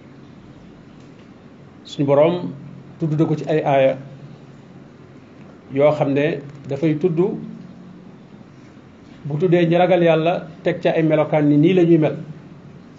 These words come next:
Wala mu tudd ay jëf ne, "Def leen ko ndax ngeen ragal Yàlla."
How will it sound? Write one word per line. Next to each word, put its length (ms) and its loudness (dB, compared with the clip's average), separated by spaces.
Wala 200 4
mu 140 2
tudd 300 0
ay 180 4
jëf 320 0
ne, 120 -2
"Def 220 0
leen 200 2
ko 120 2
ndax 260 2
ngeen 280 4
ragal 240 0
Yàlla." 260 -6